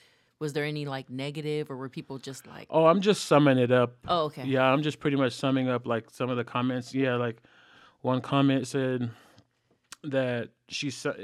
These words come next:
Speaker 2: like, her voice or this whole thing sounds like crabs in a bucket. <laughs> I'm just like, "Okay."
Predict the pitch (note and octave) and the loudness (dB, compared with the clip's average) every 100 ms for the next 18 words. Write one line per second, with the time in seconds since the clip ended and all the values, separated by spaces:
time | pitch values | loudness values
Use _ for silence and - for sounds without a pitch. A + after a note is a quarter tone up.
0 | - - - B2+ A#2+ D3+ C#3+ C3+ B2 A#2 | -14 -16 -12 -10 -8 -4 -2 -2 -4 -6
1 | A#2 B2 C3+ D3 - - - _ _ _ | -6 -4 -4 -6 -12 -18 -20 _ _ _
2 | _ A#2 B2+ B2 C#3+ C#3 C3 B2 C#3 D3+ | _ -10 -8 -6 -2 0 -2 -2 -4 -4
3 | C#3+ B2+ B2 A#2 B2 A#2+ - B2+ B2+ B2 | -4 -4 -4 -4 -6 -8 -4 -4 -4 -6
4 | A#2 A2+ B2+ A#2 B2 A2+ _ _ _ _ | -8 -8 -10 -10 -10 -12 _ _ _ _
5 | _ _ _ _ - - _ _ _ - | _ _ _ _ -16 -16 _ _ _ -10
6 | E3+ - - - A#3 A#3 G3 - - - | -6 -6 -6 -4 0 4 4 2 -2 0
7 | F#4 - D4 C3+ C#3 D4 B2+ | 0 2 0 0 0 0 -2